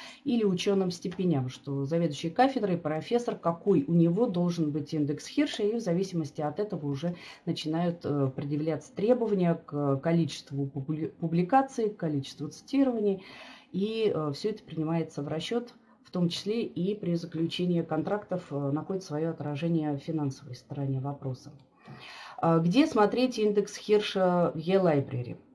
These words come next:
Ну, так как мы сегодня и пла-, про E-Library тоже немножечко затронем. А, индекс Хирша можно посмотреть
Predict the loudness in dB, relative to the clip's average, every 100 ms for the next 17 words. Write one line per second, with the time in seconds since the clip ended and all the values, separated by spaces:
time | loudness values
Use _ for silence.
0 | -10 -8 -6 -4 -2 -2 -6 -8 0 0
1 | 0 0 2 2 0 -2 -2 2 4 4
2 | 0 2 4 4 2 0 0 -2 -4 -2
3 | 0 0 -2 -8 -12 -4 -2 2 6 8
4 | 8 4 -10 -18 -18 -18 -18 -18 -4 4
5 | 6 6 4 6 6 6 2 -2 4 6
6 | 6 2 0 0 -8 _ _ _ _ _
7 | _ 0 6 6 6 0 0 0 2 4
8 | 2